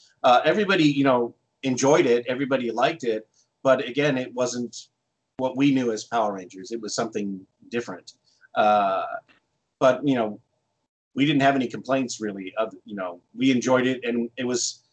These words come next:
it was one of those things where, uh, it, it sort of reinvigorated,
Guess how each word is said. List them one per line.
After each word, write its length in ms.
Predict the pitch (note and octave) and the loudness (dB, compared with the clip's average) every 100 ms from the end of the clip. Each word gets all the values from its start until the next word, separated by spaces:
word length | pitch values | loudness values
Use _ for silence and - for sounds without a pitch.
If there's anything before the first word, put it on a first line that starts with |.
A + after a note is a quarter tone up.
| _ - | _ -2
it 40 | |
was 140 | D3 D3 | 0 2
one 120 | G3+ | 2
of 60 | F#3+ | 4
those 220 | F3+ - | 2 2
things 440 | F3 E3+ D3 - A#2+ | 0 2 0 -4 2
where, 480 | C#3 C3 B2+ B2+ C3 | 4 4 2 0 -2
uh, 340 | B2 A#2 A2+ G2 - _ _ _ _ - | 2 4 2 0 -8 _ _ _ _ -6
it, 240 | C#3+ B2 - | -4 -4 -6
it 160 | C#3 B2+ | -6 -2
sort 200 | - F3 | 2 4
of 140 | C#3 B2+ | 4 2
reinvigorated, 1200 | D3+ D3+ C3 A2 C#3 C#3+ C3+ C#3 C3+ C3+ B2 | 4 6 4 4 2 4 2 2 2 2 -2